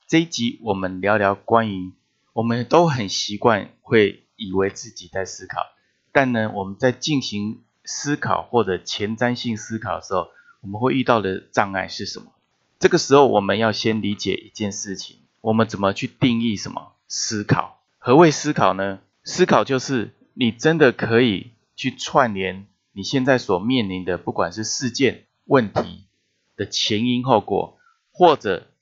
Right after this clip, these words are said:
跨越这个问题，然后去找到真正背后运作的问题的本质。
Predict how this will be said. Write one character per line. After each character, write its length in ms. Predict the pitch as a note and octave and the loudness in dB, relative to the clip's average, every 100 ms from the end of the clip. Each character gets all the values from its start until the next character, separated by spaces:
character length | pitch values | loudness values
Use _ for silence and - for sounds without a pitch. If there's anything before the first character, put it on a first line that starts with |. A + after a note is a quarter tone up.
| - | -12
跨 380 | - D#3+ B2+ | 2 4 6
越 180 | C3+ C3 | 4 2
这 120 | A2+ | 0
个 100 | A#2+ | 0
问 200 | A2 B2+ | 4 4
题， 380 | A2+ G2 F#2+ G2+ _ _ - | 2 -6 -8 -10 _ _ -4
然 100 | G2 | -2
后 80 | |
去 120 | - A#2+ | -2 -6
找 280 | - F2+ | 0 0
到 380 | E2 A2+ F#2+ - | 2 2 0 -4
真 220 | - C3 C3 | -4 -2 0
正 240 | C3+ A#2 | 0 0
背 240 | A#2 A#2 | 2 2
后 180 | A#2+ A2 - | 2 0 -2
运 180 | A2+ F#2+ | -6 -4
作 220 | B2+ F#2+ | -2 -2
的 280 | F2+ - _ _ _ | -2 -8 _ _ _
问 240 | - G#3+ C3+ | 0 0 0
题 160 | G2 | -6
的 100 | F#2 | -4
本 320 | - - E2+ | -2 0 0
质。 380 | E2 - E2+ - | -2 -14 -16 -18